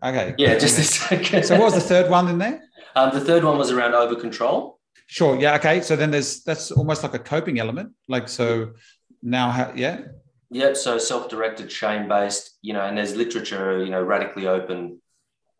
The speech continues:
Speaker 2: D B T
Speaker 1: Yeah.
Speaker 2: and things to help with this kind of thing because you, you know, restrictive, um, you know, anorexic presentations and things like that.
Speaker 1: And the fourth one is?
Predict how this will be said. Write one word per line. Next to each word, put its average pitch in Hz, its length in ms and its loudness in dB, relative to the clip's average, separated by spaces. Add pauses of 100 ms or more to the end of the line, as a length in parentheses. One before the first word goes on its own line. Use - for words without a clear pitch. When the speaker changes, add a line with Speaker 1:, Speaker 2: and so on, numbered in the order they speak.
(360)
Speaker 2:
D 113 160 4
B 101 140 0
T 110 80 -4 (140)
Speaker 1:
Yeah. 101 60 2
Speaker 2:
and - 80 -2
things 107 200 -6
to - 120 -4
help 156 240 0
with 175 160 0
this - 200 -6
kind 92 180 0
of - 100 -10
thing 92 240 -6
because 90 160 -8
you, 92 160 -6
you 92 100 -10
know, 82 180 -10 (400)
restrictive, 98 720 -8 (100)
um, 90 560 -6
you 98 100 -6
know, 82 60 -6
anorexic 92 520 -6
presentations 87 640 -8
and 82 120 -16
things 87 200 -12
like 82 200 -12
that. 90 280 -8
Speaker 1:
And 139 120 -2
the 131 60 -2
fourth 147 340 -2
one 175 160 0
is? - 360 -10